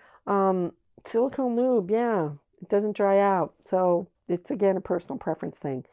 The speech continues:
Now, we're gonna jump shortly into hybrid. Mm-hmm. Okay, there's quite a few hybrid lubricants out there. They used to be a little tricky to find,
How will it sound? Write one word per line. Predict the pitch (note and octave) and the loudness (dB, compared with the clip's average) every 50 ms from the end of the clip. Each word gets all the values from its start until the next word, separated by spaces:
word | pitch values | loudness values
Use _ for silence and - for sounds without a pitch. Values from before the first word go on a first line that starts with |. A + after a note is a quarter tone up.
| _ _ _ _ _ _ _ - | _ _ _ _ _ _ _ 2
Now, | A#3+ B3 B3 B3 | 4 6 6 6
we're | A#3+ - - G#3+ | 6 6 2 4
gonna | G#3 C#4 C#4+ C#4+ - E3+ D3+ - | 6 6 6 6 6 2 2 -6
jump | - - F3+ G#3 A3 A#3 C4 C#4 A3+ | -4 4 8 10 12 12 12 10 8
shortly | - - - C4+ G3+ F#3+ - - F3+ F3 F3 F3+ - _ - | 0 2 6 8 8 8 8 6 6 4 4 4 0 _ 0
into | F#3+ F#3+ F#3 G3 G3 - - - - G#3+ F3+ E3 E3 D#3+ D#3+ D#3 D#3 - _ _ _ _ _ _ _ _ _ | 0 2 2 0 -2 -6 -8 -4 0 2 4 4 4 4 2 2 0 -4 _ _ _ _ _ _ _ _ _
hybrid. | _ - - - - - - - - E3 D#3+ D#3 D#3+ D#3 D#3+ D#3+ D#3+ D3+ D3+ C#3 C3 C3 B2+ B2+ B2 C3 C3+ - - B2 - _ _ _ _ _ _ _ _ _ _ _ _ - A3+ | _ -20 -20 -18 -18 -16 -16 -6 -2 2 4 6 6 6 6 4 2 0 -2 -2 0 2 2 0 0 -2 -6 -8 -8 -10 -14 _ _ _ _ _ _ _ _ _ _ _ _ -6 -2
Mm-hmm. | B3+ C4+ C#4 D4 C4 B3 _ _ - A3 A3+ A#3 A3 G#3 G3 F#3 D#3+ D3 D3 C#3 C3 B2+ C#3 - - | 0 2 2 2 2 0 _ _ -2 0 2 4 4 6 6 4 4 2 2 0 -2 -4 -6 -4 0
Okay, | F#3+ G3+ G3+ - D4 F#3 E3 D#3 - - - _ _ - | 0 0 2 4 4 4 4 4 -2 -12 -20 _ _ -10
there's | E3+ D#3+ G#3+ A3+ A#3+ B3+ C#4+ E4 D#4+ - | 2 6 8 8 10 8 8 6 2 -4
quite | - - - - - A#3+ A#3+ C4+ D#4 - - | -12 -20 -14 -2 4 4 6 6 4 2 0
a | C#4 C#4 | -2 -2
few | - - - - B3 A#3 A#3 A#3 A#3 A3+ | -4 -12 -10 -6 -4 -2 0 0 -2 -4
hybrid | - - - G#3+ G3 G3 G3 G3 G3+ G3+ F#3 E3+ | -4 -6 -6 -4 -2 -2 -2 0 0 0 -2 0
lubricants | D#3+ D#3 D#3 E3 - - - - - D#3+ - - | 0 -2 -2 -2 -4 -8 -8 -6 -6 -6 -4 -4
out | D3+ C#3+ C#3 - | -4 -4 -4 -4
there. | - D3+ C#3+ C#3 | -4 -4 -2 -2
They | D3 D#3+ | -2 -4
used | F#3+ A#3 - - | -4 -6 -6 -4
to | - C#4+ | -4 -2
be | D#4 D#4 D#4 D4+ | -2 -2 -2 -2
a | D4+ C#4+ | -4 -4
little | C4 C4+ C4 C4 B3 | -4 -2 -4 -4 -4
tricky | - - - B3+ - - G#3+ | -6 -10 -10 -10 -10 -10 -10
to | G3+ | -10
find, | - - - F3+ E3 E3 F3+ G3 A3 C4 D#4 | -10 -8 -8 -6 -4 -2 -2 -2 -2 -2 -4